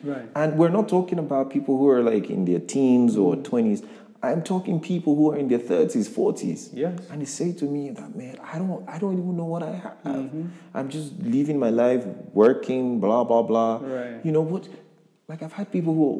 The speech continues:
Speaker 2: older than me say to me, "What do you think I can do?"
Speaker 1: <laughs> Yeah.
Speaker 2: And it gets scarier at that point
Speaker 1: Yeah.
Speaker 2: because I look at myself and I say to myself, "Am I missing <laughs> something?"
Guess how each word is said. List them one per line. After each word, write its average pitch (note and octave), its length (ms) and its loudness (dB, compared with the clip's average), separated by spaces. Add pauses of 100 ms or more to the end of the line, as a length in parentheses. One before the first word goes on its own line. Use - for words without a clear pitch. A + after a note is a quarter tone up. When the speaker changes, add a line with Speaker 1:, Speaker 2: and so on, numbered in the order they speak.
Speaker 2:
older C#3+ 160 4
than G#2 160 -2
me A2 120 0
say G#2+ 180 -6
to - 140 -10
me, A2 120 -10
"What - 140 -14
do A#2+ 40 -10
you B2 120 -10
think A2 240 -10
I - 60 -20 (100)
can E2 160 -12
do?" E2 180 -8 (320)
Speaker 1:
<laughs> E3 80 -8 (840)
Yeah. C#3+ 240 -6 (200)
Speaker 2:
And G3+ 160 6
it F3 80 4
gets A3 320 -2
scarier G3 460 4
at A#2+ 160 0
that C3+ 180 4
point C3+ 160 4
Speaker 1:
Yeah. C3+ 60 8
Speaker 2:
because C#3+ 300 4
I F#3 180 6
look G#3+ 200 4
at D#3+ 60 0
myself C3+ 520 2
and A#2+ 120 -6
I C3 60 -4
say - 180 0
to D#3 100 -2
myself, A2 380 2 (480)
"Am D#3+ 100 -4
I - 100 2
missing D#3+ 380 8
<laughs> D#3 120 6
something?" D#3 360 10